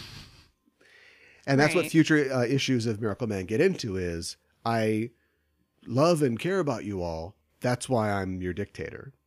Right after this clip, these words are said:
Speaker 1: That's why I'm
Speaker 2: I
Speaker 1: taking over
Speaker 2: see.
Speaker 1: the world."
Speaker 2: I see.
Speaker 1: And he did this again for Image, or a form of this, with the character Supreme, which
Speaker 2: Okay.
Speaker 1: is another character who is a Superman-like guy. He's indestructible, basically, and he basically just says,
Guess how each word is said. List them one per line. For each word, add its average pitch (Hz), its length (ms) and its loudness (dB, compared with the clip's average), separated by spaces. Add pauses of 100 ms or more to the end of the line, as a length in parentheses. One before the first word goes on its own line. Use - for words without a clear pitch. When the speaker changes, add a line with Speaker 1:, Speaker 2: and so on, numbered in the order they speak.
(580)
Speaker 1:
That's 120 240 -2
why 113 160 0
I'm 101 140 -2
Speaker 2:
I - 40 -2
Speaker 1:
taking 110 280 -4
over 160 100 -4
Speaker 2:
see. 151 80 -6
Speaker 1:
the - 60 -8
world." 180 500 -6
Speaker 2:
I 156 140 -6
see. 151 300 -16 (140)
Speaker 1:
And 131 80 -2
he 127 60 2
did 170 220 8
this 156 140 6
again 160 360 4
for 139 220 -2
Image, 104 500 2 (600)
or 117 140 0
a 107 60 0
form 175 300 2
of 95 180 -2
this, 92 360 -4
with 110 160 -8
the 104 60 -10
character 107 400 -4
Supreme, - 680 -6 (580)
which - 120 -10
Speaker 2:
Okay. 113 120 -4
Speaker 1:
is 117 60 0
another 117 220 2
character 107 340 -4
who 107 100 -6
is 87 80 -8
a 90 60 -12
Superman-like 90 680 -6
guy. 117 340 0
He's 92 240 -8 (100)
indestructible, 95 580 -6
basically, 90 540 -4
and 82 100 -8
he 95 60 -8
basically 92 320 -10
just 90 180 -12
says, 85 300 -8